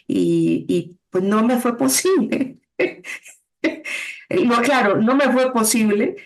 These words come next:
Salí, eh, bien deprimida de Chile y la verdad es que yo le echo la culpa a Chile, la culpa no la tiene Chile, la culpa la tuve yo,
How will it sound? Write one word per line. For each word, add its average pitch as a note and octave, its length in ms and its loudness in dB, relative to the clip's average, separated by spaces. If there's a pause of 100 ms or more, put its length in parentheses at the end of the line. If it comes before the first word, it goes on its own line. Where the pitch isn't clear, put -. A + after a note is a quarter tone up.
(240)
Salí, G3 1040 2
eh, D#3+ 520 0
bien G3+ 280 0
deprimida G3 760 0
de E3+ 180 0
Chile F#3 580 0
y G3 140 0
la E3+ 160 2
verdad F3 380 2
es F3+ 300 -2
que F3+ 160 -4
yo F#3 160 0
le G#3 100 0
echo G#3+ 180 0
la G3 160 -2
culpa G#3 240 -2
a G3 60 0
Chile, G3+ 460 0
la E3+ 200 0
culpa G3+ 240 -2
no E3 100 0
la E3 160 -2
tiene F3+ 240 0
Chile, G#3+ 300 0
la G3+ 200 -2
culpa G3 280 0
la F3 220 0
tuve F#3+ 300 2
yo, F#3+ 280 0